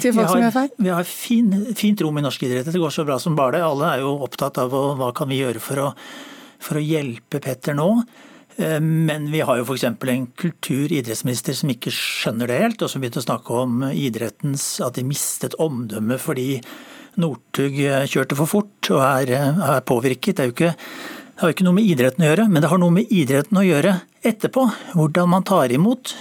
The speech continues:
Speaker 2: eh, Petter, og hvordan man tar imot enhver av oss som faller, for dette har jo ikke noe med stjernedyrkelse å gjøre heller.
Speaker 1: Jan Petter Saltvedt, sportskommentator her i N R K. Det er ikke trist,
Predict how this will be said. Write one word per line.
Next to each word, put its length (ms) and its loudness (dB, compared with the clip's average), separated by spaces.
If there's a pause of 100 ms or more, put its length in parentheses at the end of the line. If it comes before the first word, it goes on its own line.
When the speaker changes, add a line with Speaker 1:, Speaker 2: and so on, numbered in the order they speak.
(180)
Speaker 2:
eh, 460 4 (260)
Petter, 380 0 (100)
og 140 2
hvordan 240 2
man 100 4
tar 160 0
imot 300 -2 (500)
enhver 540 2
av 80 0
oss 340 -2
som 320 0
faller, 400 0
for 140 0
dette 100 -4
har 80 0
jo 80 -4
ikke 80 -6
noe 140 2
med 180 0
stjernedyrkelse 960 -2
å 80 2
gjøre 220 0
heller. 240 -4 (180)
Speaker 1:
Jan 240 2
Petter 320 0
Saltvedt, 640 -2
sportskommentator 800 0
her 160 2
i 80 2
N 80 0
R 160 -2
K. 140 2 (420)
Det 160 0
er 160 -2
ikke 160 -4
trist, 480 -2